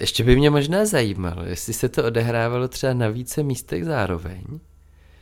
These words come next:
nebo jak si vyměňovali ty vynálezy, víš? Takže si myslím, že fakt jako velký boom, eh, toho světa, jako jak si začal mezi sebou sdílet všechny ty vynálezy a lifehacky a tak,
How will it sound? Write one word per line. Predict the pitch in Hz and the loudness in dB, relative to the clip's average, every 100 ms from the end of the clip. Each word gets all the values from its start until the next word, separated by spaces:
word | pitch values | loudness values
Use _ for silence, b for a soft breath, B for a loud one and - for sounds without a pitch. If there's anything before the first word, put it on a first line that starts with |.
| b - | b -2
nebo | 87 | 2
jak | 95 | 2
si | - 117 | 2 0
vyměňovali | 117 120 185 226 98 85 80 | 2 2 2 0 0 -2 -4
ty | 95 | -4
vynálezy, | 87 80 78 78 82 92 95 101 - 90 | -4 -4 -4 -6 -8 -12 -14 -18 -18 -16
víš? | 87 117 - - B B B - | -14 -14 -18 -20 B B B -6
Takže | 92 127 | 0 0
si | - 147 | 2 2
myslím, | 135 156 139 | 2 2 0
že | 147 | 0
fakt | 143 131 139 | -2 -2 -2
jako | 131 135 | 0 2
velký | 120 117 139 | 2 0 -2
boom, | 120 98 110 117 139 135 B B B B - | -2 0 2 2 0 -4 B B B B -8
eh, | 85 85 - - - | -6 -6 -8 -14 -8
toho | 98 101 120 | 0 2 4
světa, | - - 98 101 - 101 92 90 | 4 2 2 2 0 -4 -2 -2
jako | - 90 - - 104 - - - | -4 -8 -8 -8 -6 -8 -10 -10
jak | 101 95 - | -8 -8 -6
si | - | -6
začal | 104 101 - 104 | -4 -4 -2 -4
mezi | 101 98 | -4 -6
sebou | - 98 104 | -6 -4 -4
sdílet | 101 95 98 101 | -4 -2 -2 -2
všechny | - 110 104 | -4 -6 -6
ty | 98 104 | -6 -6
vynálezy | 98 98 95 95 95 95 101 | -6 -4 -4 -4 -6 -6 -6
a | 95 95 98 90 | -4 -6 -6 -6
lifehacky | 101 104 110 107 - 104 107 | -4 -2 -2 -2 -4 -2 0
a | 110 | -2
tak, | - 110 - | -2 -2 -2